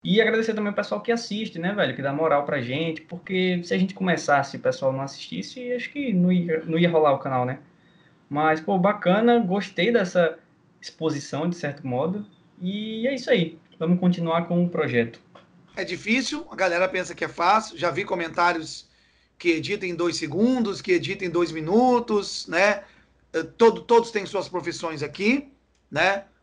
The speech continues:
Speaker 2: Todos têm o Dudu, estudante e profissional, nos seus, nos seus trabalhos,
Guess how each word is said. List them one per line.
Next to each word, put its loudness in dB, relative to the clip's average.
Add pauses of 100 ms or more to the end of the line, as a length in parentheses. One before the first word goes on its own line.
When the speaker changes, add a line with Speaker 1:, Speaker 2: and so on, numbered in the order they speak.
(120)
Speaker 2:
Todos 0
têm -4
o -6
Dudu, 0
estudante 0
e -6
profissional, 2 (260)
nos -12
seus, -4
nos -12
seus -4
trabalhos, 0